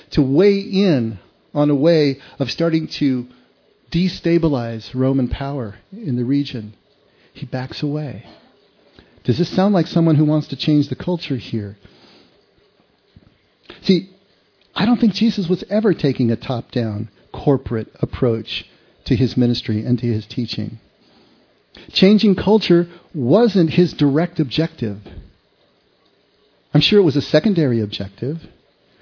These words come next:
but he was working on an interior revolution. He was working on a way for us to be able to move in new ways,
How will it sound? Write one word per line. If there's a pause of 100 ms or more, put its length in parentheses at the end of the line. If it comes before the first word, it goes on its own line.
(280)
but
he
was
working
on
an (400)
interior (380)
revolution. (600)
He
was
working
on
a
way
for
us (300)
to
be
able
to
move
in
new
ways,